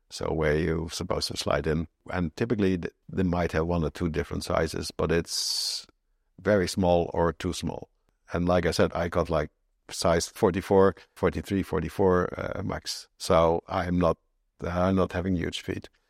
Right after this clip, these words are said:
I pity the poor guys who have, like, four,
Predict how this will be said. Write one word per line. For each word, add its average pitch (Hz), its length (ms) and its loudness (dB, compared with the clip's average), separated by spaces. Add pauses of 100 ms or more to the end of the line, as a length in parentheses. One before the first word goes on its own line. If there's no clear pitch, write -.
(320)
I 92 400 -2 (220)
pity 92 260 0
the 87 100 -2
poor 87 480 0 (500)
guys 87 300 2
who 92 140 0
have, 85 240 2
like, 78 240 2
four, - 480 0